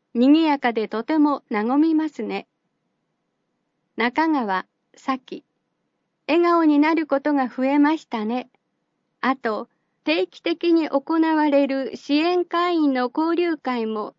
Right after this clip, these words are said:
楽しいですね。専門的な知識を学んだり、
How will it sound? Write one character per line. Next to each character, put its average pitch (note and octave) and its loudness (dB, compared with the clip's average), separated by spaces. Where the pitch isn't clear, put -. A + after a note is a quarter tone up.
楽 B3 -2
し E4+ -2
い - -6
で C4+ -2
す G3+ -8
ね。 A3 -6
専 E4+ 2
門 E4+ 2
的 E4+ -4
な D#4+ 0
知 E4 -6
識 C#4+ -4
を A#3+ 0
学 A#3+ -2
ん C4+ -2
だ B3 0
り、 A3 -8